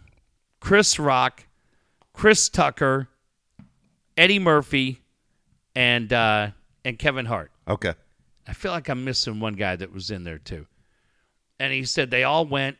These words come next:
Speaker 1: Chappelle organized it, said, "We're all in town, let's go to dinner." And they went to, uh, in Beverly Hills, it, Maestro's?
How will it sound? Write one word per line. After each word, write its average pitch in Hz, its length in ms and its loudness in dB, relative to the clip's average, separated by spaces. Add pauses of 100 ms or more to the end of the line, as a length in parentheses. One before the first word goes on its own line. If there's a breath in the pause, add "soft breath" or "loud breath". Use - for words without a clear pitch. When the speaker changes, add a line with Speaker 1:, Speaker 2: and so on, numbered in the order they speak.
Speaker 1:
Chappelle 139 460 -2
organized 123 720 0
it, 117 160 -6
said, 113 240 -4
"We're 113 180 -2
all 139 460 0 (140)
in 131 140 -8
town, 120 280 -2
let's 117 200 -8
go 135 120 -2
to 123 100 -2
dinner." 104 380 -6 (720)
And 131 120 -6
they 131 80 0
went 139 320 -4
to, 131 260 0
uh, 110 460 2 (360)
in 123 120 -8
Beverly 143 340 2
Hills, 110 280 -4 (140)
it, 127 200 -10 (640)
Maestro's? 165 600 -2